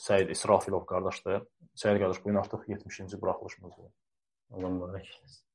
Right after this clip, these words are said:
Speaker 1: Allah razı olsun. <clears throat> Və inşallah, e, qiyamətin kiçik əlamətləri barəsində beşinci dərsimizdir, inşallah. Və paylaşmağı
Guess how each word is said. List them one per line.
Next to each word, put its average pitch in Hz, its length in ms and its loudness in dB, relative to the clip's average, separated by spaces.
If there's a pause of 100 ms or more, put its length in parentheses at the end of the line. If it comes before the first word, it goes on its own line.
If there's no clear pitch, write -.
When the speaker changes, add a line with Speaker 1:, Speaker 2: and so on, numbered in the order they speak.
(120)
Speaker 1:
Allah 95 220 6
razı 90 200 2
olsun. 101 300 -6 (180)
<clears throat> - 1500 2
Və 104 100 10 (160)
inşallah, 113 440 8 (100)
e, - 180 -4
qiyamətin 104 560 8 (920)
kiçik - 260 4
əlamətləri 101 560 6
barəsində 95 500 2
beşinci 98 360 4
dərsimizdir, 92 640 0 (260)
inşallah. 92 440 -4 (2000)
Və 117 120 12 (120)
paylaşmağı 113 680 10